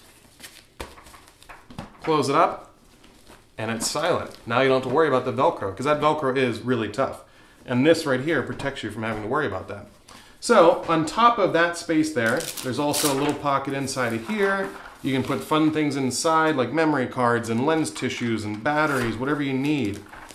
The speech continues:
Throw that up in front. You have your camera you can throw inside. You have your lenses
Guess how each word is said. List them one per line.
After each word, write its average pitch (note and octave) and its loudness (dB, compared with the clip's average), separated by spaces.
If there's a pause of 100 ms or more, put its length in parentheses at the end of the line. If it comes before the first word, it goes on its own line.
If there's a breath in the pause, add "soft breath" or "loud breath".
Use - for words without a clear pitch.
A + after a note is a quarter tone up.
(1300)
Throw E3+ 8
that F3 10
up E3 4
in C3 0
front. D3+ -2
You B2 -2
have A#2+ 0
your A#2 -4
camera B2+ -2
you A#2 -8
can A2+ -4
throw A2+ -4
inside. G2+ -6
You B2 -4
have B2 -4
your C3+ -4
lenses C#3 0